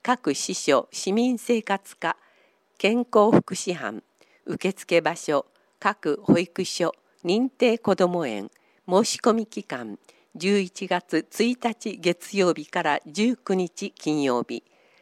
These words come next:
問い合わせ先は本庁子育て支援課。電話番号九五五の二六三五です。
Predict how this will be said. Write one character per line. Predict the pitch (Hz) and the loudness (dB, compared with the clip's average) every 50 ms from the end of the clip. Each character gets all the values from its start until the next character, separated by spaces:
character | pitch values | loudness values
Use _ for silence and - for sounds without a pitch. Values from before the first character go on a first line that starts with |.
| _ _ - | _ _ 0
問 | - 170 165 170 170 | 4 4 4 6 4
い | 170 | 4
合 | 165 160 | 4 2
わ | 160 175 | 0 -2
せ | - | -4
先 | - - - 160 - - 160 | -10 -10 -10 -10 -8 -6 -2
は | 151 156 151 151 - _ - | 0 0 0 0 -2 _ -2
本 | - 202 208 226 202 | 2 2 4 2 2
庁 | - - - 170 151 143 135 - | -4 -6 -2 -2 0 0 -2 -4
子 | - - 175 | -4 -6 -4
育 | - - 220 202 - 220 214 | 0 2 2 2 2 0 -2
て | _ - 202 196 - | _ -4 -4 -4 -4
支 | - - - 165 143 | -6 -10 -4 -2 -2
援 | 127 123 123 | -4 -4 -6
課。 | - - 135 - _ _ _ _ _ _ _ _ _ - | -10 -6 -6 -6 _ _ _ _ _ _ _ _ _ 0
電 | 180 175 190 185 | 2 2 4 4
話 | 185 180 | 2 2
番 | 175 180 170 165 151 | 0 0 -2 -2 -2
号 | 143 151 147 143 135 - - _ | 0 2 2 4 2 0 -2 _
九 | - - 247 262 277 277 269 | -4 0 2 4 4 4 2
五 | - 254 254 269 254 240 | 2 2 4 4 4 4
五 | 208 233 208 | 4 4 4
の | 208 202 170 165 - - - | 4 4 4 2 2 -2 -4
二 | 208 208 220 220 214 208 202 196 | -2 0 0 0 0 -2 0 2
六 | 220 - - - - 156 - | 2 2 0 0 -6 -8 -8
三 | - - - 175 156 147 143 117 | -6 -4 -4 -2 -2 -4 -8 -8
五 | - - 196 175 113 104 | -4 -2 0 0 0 0
で | - - | -4 -8
す。 | 165 - - 117 - | -10 -8 -8 -10 -10